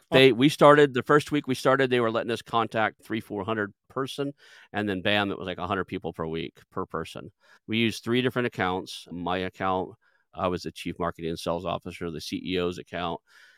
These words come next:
Speaker 2: And anytime you put C E O, you get more response 'cause everybody wants to talk to the C E O. They don't wanna talk to the chief marketing and sales officer 'cause they think you're gonna sell 'em something, right?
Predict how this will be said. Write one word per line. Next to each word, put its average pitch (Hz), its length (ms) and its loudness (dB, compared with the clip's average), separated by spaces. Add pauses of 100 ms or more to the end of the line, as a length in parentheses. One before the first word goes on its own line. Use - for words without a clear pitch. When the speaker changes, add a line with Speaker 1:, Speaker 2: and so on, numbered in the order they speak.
(160)
Speaker 2:
And 87 360 -2
anytime 110 400 2
you 98 80 0
put - 160 -8
C 87 400 -6
E 85 60 0
O, 87 240 0
you 85 160 -6
get 87 140 -4
more 87 160 -2
response 82 500 -6
'cause 92 140 -10
everybody 85 220 -4
wants 82 180 -6
to - 60 -14
talk 80 220 -6
to 76 60 -16
the 85 60 -12
C 82 260 -8
E 85 40 0
O. 87 120 0
They 92 80 0
don't 131 100 4
wanna 127 100 0
talk 110 180 2
to 82 100 -10
the 76 80 -10
chief 104 260 -2
marketing 92 400 0
and 69 100 -4
sales 98 300 0
officer 80 380 -4
'cause 87 140 -8
they 78 80 -4
think 90 240 -6
you're 82 100 -10
gonna 65 160 -8
sell - 220 -4
'em - 80 -6
something, - 360 -10 (460)
right? 104 260 6